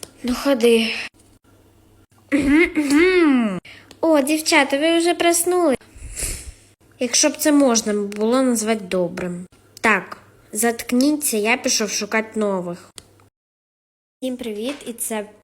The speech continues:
п'ята серія серіала "Ніколи не довіряй чужим". Так, дівчата, йдемте, я вам лучше покажу, де ви будете їсти. Ну, а так, щас ви ще будете бідними, тому що я нічого не купив жрать, і я взагалі вам нічого не маю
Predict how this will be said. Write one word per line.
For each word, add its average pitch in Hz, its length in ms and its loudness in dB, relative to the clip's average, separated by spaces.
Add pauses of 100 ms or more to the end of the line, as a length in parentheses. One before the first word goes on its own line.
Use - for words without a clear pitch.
(160)
п'ята 214 400 -6
серія 196 560 -6
серіала 208 600 -8
"Ніколи 214 440 -8
не 208 120 -8
довіряй 185 380 -8
чужим". 190 200 -14 (320)
Так, 220 200 -8
дівчата, 202 420 -10
йдемте, 302 360 -6
я 277 120 -2
вам 262 240 -4
лучше 269 240 -6
покажу, 220 480 -8
де 220 300 -12
ви 240 100 -10
будете 196 460 -14
їсти. 180 760 -12 (440)
Ну, 269 140 -6
а 277 100 -4
так, 330 280 -6
щас - 680 -4 (540)
ви 226 240 -6
ще 233 180 -4
будете 208 340 -10
бідними, 240 400 -6 (120)
тому 208 180 -10
що 208 160 -10
я 220 120 -10
нічого 214 340 -12
не 202 60 -12
купив 202 300 -14 (160)
жрать, 240 460 -8
і 202 140 -10
я 190 140 -8
взагалі 240 360 -10
вам 226 80 -10
нічого 208 260 -12
не 208 80 -10
маю 196 240 -12